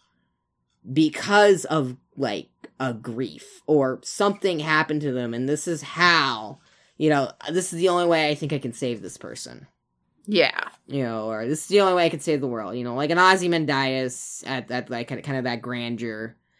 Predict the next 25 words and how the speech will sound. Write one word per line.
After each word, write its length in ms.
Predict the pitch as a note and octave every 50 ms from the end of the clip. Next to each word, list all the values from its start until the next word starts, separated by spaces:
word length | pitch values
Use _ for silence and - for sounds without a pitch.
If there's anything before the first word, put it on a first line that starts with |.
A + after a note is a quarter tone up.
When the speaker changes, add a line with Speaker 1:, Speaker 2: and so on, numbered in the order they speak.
| _ _ _ _
Speaker 1:
type 220 | - D3+ B2+ A#2+
of 100 | B2+ -
thing, 460 | - C3 A#2 A2+ G#2+ G2+ F#2+ F#2+ F#2+ -
you 160 | - G2+ F#2+
know, 280 | F#2+ F#2 F2 B1+ C#2+ E2 E2
or 260 | F2+ A2 A2+ A2 A2 A2
Mi-, 120 | C#3+ - -
or 140 | F3 F3+ F3+
Mister 260 | F#3+ G3 F#3+ - G#3+
Freeze 380 | G3+ - B3+ B3 G#3 E3+ D3 C#3
on 80 | D3
a 40 | D3
more 160 | C#3+ D3+ D#3 D#3+
human, 340 | G3+ F3+ E3+ E3 D#3+ C#3+ -
humanistic 560 | - E3+ F#3+ F3+ E3+ E3 D#3+ D3 - D3+ C#3+
level. 400 | D#3 D3 B2+ G2+ E2 C#2 B2+ - _ _ _ _ _ _ _ _ _ _ _ -
Speaker 2:
Mm-hmm. 440 | F#3+ G3+ - A3+ F3+ C#3+ D3+ D#3 F3+ - - _ _
Speaker 1:
<laughs> 260 | _ _ _ _ _ -
Let's 80 | - -
talk 80 | F#3
about 220 | F3 F3+ F3 E3 E3
who, 60 | E3+
who 180 | - - F3 D#3+
we 80 | D#3
definitely, 720 | C#3+ - C#3+ D3+ D3+ - D#3+ D3+ D3 C#3+ C#3+ C3+ C3 -